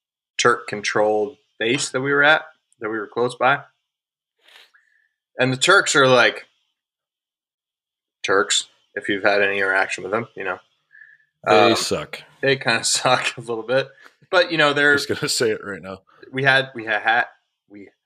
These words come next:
Speaker 1: what we had happened was <laughs> we had some green on blue incidents recently, and they were a little skittish. You know, they, there was a little bit of, you know, jump on the bump.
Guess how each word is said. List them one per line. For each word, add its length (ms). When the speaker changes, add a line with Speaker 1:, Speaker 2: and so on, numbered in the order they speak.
Speaker 1:
what 180
we 140
had 260
happened 380
was 360
<laughs> 140
we 120
had 320
some 160
green 200
on 160
blue 240
incidents 520
recently, 680
and 360
they 100
were 100
a 40
little 600
skittish. 580
You 80
know, 180
they, 180
there 100
was 100
a 60
little 400
bit 240
of, 220
you 60
know, 180
jump 240
on 80
the 60
bump. 360